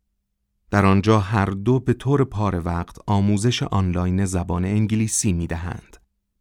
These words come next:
و همزمان به رتق و فتق امور خانهٔ سر مزرعه‌شان مشغولند. آنها در این خانهٔ سر مزرعه و در یک زندگی کم کربن به تدریس مشغولند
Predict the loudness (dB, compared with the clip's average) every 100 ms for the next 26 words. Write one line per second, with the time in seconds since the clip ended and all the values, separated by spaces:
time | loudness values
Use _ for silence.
0 | _ -2 0 2 2 2 4 4 4 4
1 | 2 0 -2 -2 -2 -4 -2 0 2 4
2 | 2 0 0 0 0 -2 -2 0 0 0
3 | 0 -2 0 -2 -2 -4 -2 -2 -4 -6
4 | -6 -6 -8 -14 -20 _ _ _ _ _
5 | _ _ _ _ _ _ 2 4 4 4
6 | 4 4 2 2 2 4 4 4 2 2
7 | 2 2 0 -2 -2 -2 -2 0 -2 -2
8 | 0 -2 -2 0 2 2 -2 -2 -2 -2
9 | -2 -2 -2 -4 -4 -2 -2 2 2 2
10 | -2 -20 -4 -2 -2 -2 -2 0 -2 -2
11 | -4 -4 -4 -4 -4 -6 -10